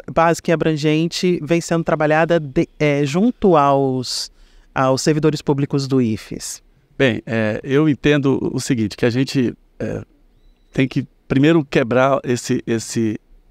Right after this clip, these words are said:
Speaker 2: esse paradigma, assim, do, é, é, geralmente surgem siglas aí, tem o modismo, et cetera.
Speaker 1: Uhum, sim.
Speaker 2: Não.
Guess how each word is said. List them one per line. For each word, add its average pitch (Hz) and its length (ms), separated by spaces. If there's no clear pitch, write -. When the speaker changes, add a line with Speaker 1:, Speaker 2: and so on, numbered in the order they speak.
Speaker 2:
esse - 360
paradigma, 113 580
assim, 117 180
do, 117 200
é, - 400
é, - 20
geralmente 139 380
surgem 135 360
siglas 123 560
aí, 123 200
tem 135 120
o 120 40
modismo, 120 600
et 120 140
cetera. 127 380
Speaker 1:
Uhum, 113 160
sim. - 140
Speaker 2:
Não. 127 280